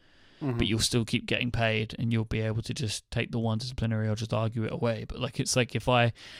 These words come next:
Speaker 2: if I slack off for a period of time, like,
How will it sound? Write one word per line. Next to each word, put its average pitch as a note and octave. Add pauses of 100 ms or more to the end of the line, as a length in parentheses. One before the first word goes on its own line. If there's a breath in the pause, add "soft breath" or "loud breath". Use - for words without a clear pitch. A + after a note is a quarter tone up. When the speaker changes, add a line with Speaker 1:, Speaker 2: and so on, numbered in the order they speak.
(280 loud breath)
Speaker 2:
if B2
I B2
slack A#2
off A#2+
for A2
a A2
period A2
of A2
time, A2
like, -